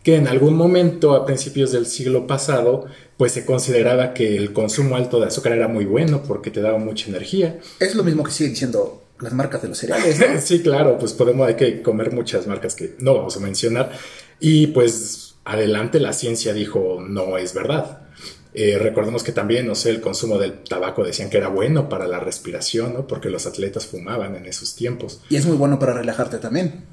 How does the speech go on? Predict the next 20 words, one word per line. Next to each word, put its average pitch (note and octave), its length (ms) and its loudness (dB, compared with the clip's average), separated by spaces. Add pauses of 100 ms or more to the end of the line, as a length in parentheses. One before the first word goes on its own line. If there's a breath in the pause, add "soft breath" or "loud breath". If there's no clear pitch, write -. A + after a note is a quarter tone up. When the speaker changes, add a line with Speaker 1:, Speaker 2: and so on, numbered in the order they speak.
(180)
Speaker 1:
Y G3+ 640 4
así E3 360 0
nos F3 200 2
podemos C#3+ 420 2
ir D3 220 -6
a - 160 -10
cualquier A#2+ 600 2
punto C#3+ 360 4
de B2+ 140 6
la D3 100 6
historia, D#3 480 4
donde D3+ 380 4
incluso C3+ 520 2
podemos C3 220 2
recordar A2 540 0
que A#2 100 0
hace G2+ 220 -4
miles A#2+ 360 0
de D#3 100 0
años, C#3+ 440 -2